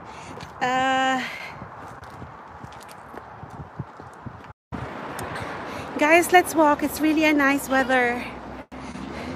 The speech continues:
Actually, yesterday, I thought I'm just going to walk for, like, fifteen minutes. I ended up of walking for thirty minutes,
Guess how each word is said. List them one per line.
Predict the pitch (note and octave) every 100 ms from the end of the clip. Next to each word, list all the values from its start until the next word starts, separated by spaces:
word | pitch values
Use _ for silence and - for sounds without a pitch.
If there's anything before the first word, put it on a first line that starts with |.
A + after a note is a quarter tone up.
| - - - - -
Actually, | D4+ - D#4+
yesterday, | D#4 D4 - E4 C4 C4 B3+ C4+
I | C4+
thought | D4 D4+ D4
I'm | D4+
just | D4+ C4
going | C#4 C4+
to | C#4+
walk | C#4 C4+
for, | C#4+ C4
like, | B3+
fifteen | - C4+ - C#4+ C#4
minutes. | C#4 C#4 C#4+ F4+ - - - - - -
I | C#4
ended | C#4 D4+ D4+ C#4+
up | C#4+ C#4+
of | C#4+ C4
walking | C4+ C4 - C4+ C#4 C#4 C#4+ D4 D#4 D#4 D4+ - - - - - - - - -
for | C#4+ C#4+
thirty | - F4 F#4+ F#4+ G4+
minutes, | F4 B3+ F#3+ - -